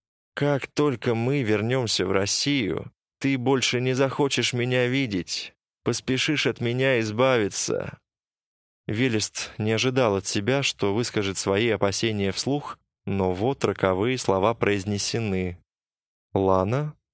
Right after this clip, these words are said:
ошарашенная, замерла. На её лице застыло искреннее изумление. Она ожидала услышать от Велеста всё, что угодно, но только не эти слова. «Постой».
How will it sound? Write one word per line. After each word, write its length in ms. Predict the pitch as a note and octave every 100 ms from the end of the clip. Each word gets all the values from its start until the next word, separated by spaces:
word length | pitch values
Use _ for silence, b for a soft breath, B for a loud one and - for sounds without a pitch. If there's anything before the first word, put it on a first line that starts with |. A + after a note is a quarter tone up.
| _
ошарашенная, 1000 | B2+ - G2 G2 A2 - D3 D3 C#3+ C3+
замерла. 800 | G2+ G#2+ A#2+ A#2+ G2+ F#2 F#2 G2+ _ _ _ _
На 180 | G2+ G#2
её 340 | G2+ G2 A2
лице 420 | C#3 G#2 - B2 C#3
застыло 600 | G#2 F#2+ - C3+ B2 B2
искреннее 680 | - B2 - B2+ B2 B2+ B2
изумление. 880 | A#2 C3 C3 D3+ C#3+ G2 F#2+ G2+ A2 - _ _
Она 400 | - G2+ G#2+ D3+
ожидала 480 | E3 C#3 A#2 C#3 D3
услышать 480 | A2 - C3 - -
от 160 | G#2+
Велеста 520 | G#2 B2+ C3+ - - B2+
всё, 360 | - - C#3+
что 260 | G2+ - F#2+
угодно, 640 | F#2 G2 B2+ C#3 G#2+ G2 - _
но 220 | G#2 G2+
только 480 | F#2+ - A2+ A#2+ -
не 260 | C3+ A2 F#2
эти 200 | F#2 G2+
слова. 600 | - A#2+ G#2+ F#2 F2 F2 _ _ _ _ _ _ _ _ _
«Постой». 640 | C#3 C3+ - A2 F#2 -